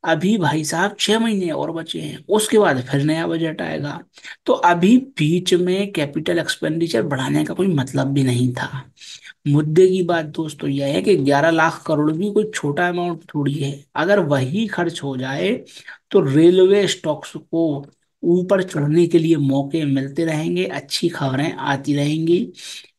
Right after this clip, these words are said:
रेलवे इंफ्रास्ट्रक्चर का डेवलपमेंट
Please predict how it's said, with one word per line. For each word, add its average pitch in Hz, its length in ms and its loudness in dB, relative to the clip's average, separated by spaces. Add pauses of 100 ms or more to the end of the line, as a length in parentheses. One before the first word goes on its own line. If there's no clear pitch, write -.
रेलवे 180 460 4
इंफ्रास्ट्रक्चर 165 680 -4
का 160 160 0
डेवलपमेंट 143 920 0